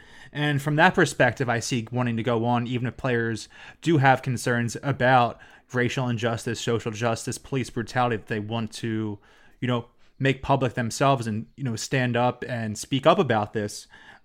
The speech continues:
Um, but it's real, and I think it's a worthy concern. And if the N B A, if this, you know, goes through and players decide they don't wanna play and it causes a great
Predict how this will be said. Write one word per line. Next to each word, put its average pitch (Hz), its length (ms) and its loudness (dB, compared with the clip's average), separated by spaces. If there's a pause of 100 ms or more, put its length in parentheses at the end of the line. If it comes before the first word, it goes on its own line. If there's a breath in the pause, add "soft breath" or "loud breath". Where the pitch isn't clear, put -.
Um, 113 640 0 (1500)
but 143 100 4
it's 131 180 0
real, 151 280 6
and 135 100 2
I 123 60 2
think 139 200 -2
it's 127 100 -2
a 131 60 -2
worthy 127 300 2
concern. 139 640 0
And 127 580 -2 (320 soft breath)
if 120 200 -8
the 139 140 2
N 143 120 2
B 143 160 4
A, 151 140 4
if 143 160 -2
this, 139 400 -2 (260 soft breath)
you 131 60 -2
know, 135 120 6
goes 139 280 4
through 143 200 4
and 139 100 2
players 135 260 4
decide 135 240 2
they 131 100 2
don't 139 180 0
wanna 135 140 -4
play 143 300 2
and 139 80 0
it 120 80 -4
causes 139 340 0
a 117 60 -4
great 131 380 0